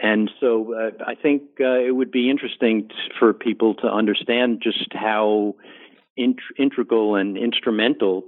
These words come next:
public relations is, um, uh, particularly in, in getting the news out, in that we get the news before the rest of the world gets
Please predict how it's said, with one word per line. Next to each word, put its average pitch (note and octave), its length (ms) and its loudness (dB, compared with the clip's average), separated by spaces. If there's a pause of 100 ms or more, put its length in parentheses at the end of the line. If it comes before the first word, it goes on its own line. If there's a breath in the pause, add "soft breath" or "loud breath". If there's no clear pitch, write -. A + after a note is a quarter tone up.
(180)
public G2+ 280 2
relations G2+ 640 0
is, G#2 380 0 (480 loud breath)
um, F#2+ 880 2
uh, G2+ 240 -2
particularly B2 500 0
in, A2 240 0
in A2+ 200 2
getting A#2+ 260 2
the A#2 80 0
news C#3 300 2
out, D2+ 260 -4
in G2 180 0
that G2+ 200 2
we G#2+ 240 2
get A2 280 0
the A#2 80 2
news A2 360 2
before G#2+ 420 0
the G2+ 100 -4
rest G#2 280 0
of G#2+ 60 -10
the G#2 60 0
world G#2+ 320 0
gets G2 180 0